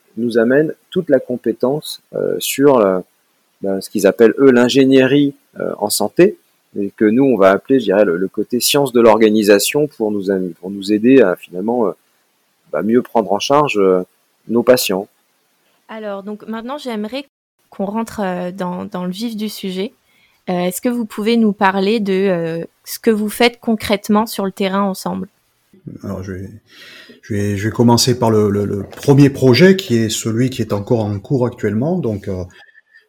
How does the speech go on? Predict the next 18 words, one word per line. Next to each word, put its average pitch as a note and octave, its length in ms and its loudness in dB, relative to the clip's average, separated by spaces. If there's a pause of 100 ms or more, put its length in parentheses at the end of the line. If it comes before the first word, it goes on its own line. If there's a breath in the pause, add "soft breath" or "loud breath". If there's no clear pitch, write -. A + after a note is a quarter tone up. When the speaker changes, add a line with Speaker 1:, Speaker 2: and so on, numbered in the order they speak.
(160)
Speaker 3:
comme, A2+ 280 -6
comme A#2+ 200 0
on B2 60 4
le A#2+ 80 2
disait, B2 520 4
euh, F#2+ 400 0
à G2 60 -4
l'issue A#2 320 -2
de B2+ 40 2
notre A2+ 200 2
première A#2+ 420 0
rencontre, A2+ 640 0
bah, E2+ 400 -8 (520)
on, G#2+ 180 -12
on, G2+ 340 -6
on, F2+ 40 -10
disons G#2+ 320 2
que, G2+ 280 -2